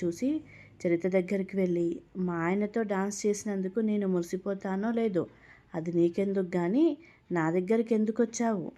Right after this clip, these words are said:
అది చెప్పు ముందు" అని అంటుంది కాస్త చిరాగ్గా. చరిత కొంచెం కోపంగా, "నీకు, నేను నీకు లైఫ్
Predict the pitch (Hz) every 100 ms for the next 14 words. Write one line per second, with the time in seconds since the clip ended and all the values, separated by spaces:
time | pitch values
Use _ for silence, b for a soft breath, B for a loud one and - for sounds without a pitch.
0 | - 170 185 190 220 220 220 214 214 214
1 | 202 175 240 320 - 202 196 180 185 247
2 | 247 202 - 254 285 269 254 185 151 -
3 | _ b b b b b b b - 175
4 | 170 208 208 - 196 202 185 180 170 185
5 | 180 190 269 262 262 - 196 190 185 185
6 | - 196 190 208 220 208 208 175 185